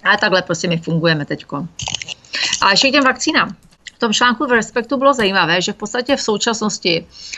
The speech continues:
nebo že v poslední době takhle jakoby se rozpracovávalo snad něk-, snad stovka vakcín, nebo proti sto-, stovce různých jako chorob. Rozhodně sto druhů vakcín. Ale že jako my vůbec nevíme o těch vakcínách, co se ne-, co nespatří světlo svět-,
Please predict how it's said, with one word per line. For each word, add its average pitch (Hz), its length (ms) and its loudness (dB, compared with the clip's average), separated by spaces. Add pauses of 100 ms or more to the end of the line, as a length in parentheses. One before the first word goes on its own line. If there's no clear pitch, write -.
nebo 180 160 -2
že 190 120 2
v 196 40 -6
poslední 208 400 2
době 185 260 2
takhle 180 200 2
jakoby 190 320 0 (320)
se 233 160 2
rozpracovávalo 240 880 4
snad 247 220 0
něk-, 214 340 -2
snad 226 200 -2
stovka 226 460 0
vakcín, 226 380 0
nebo 190 160 -4
proti 214 240 -2
sto-, 220 300 -2
stovce - 680 0
různých 214 420 2
jako 208 240 -2
chorob. 165 360 2 (300)
Rozhodně 196 280 4
sto - 180 4
druhů 214 320 6
vakcín. 175 400 0 (640)
Ale 208 260 6
že 214 320 2 (180)
jako 233 260 2
my 233 380 4
vůbec 233 320 2
nevíme 226 340 4
o 220 80 2
těch 226 160 2
vakcínách, 220 380 2
co 220 120 -4
se 220 160 2
ne-, 214 140 2
co - 120 0
nespatří 220 440 2
světlo 220 260 2
svět-, 202 220 0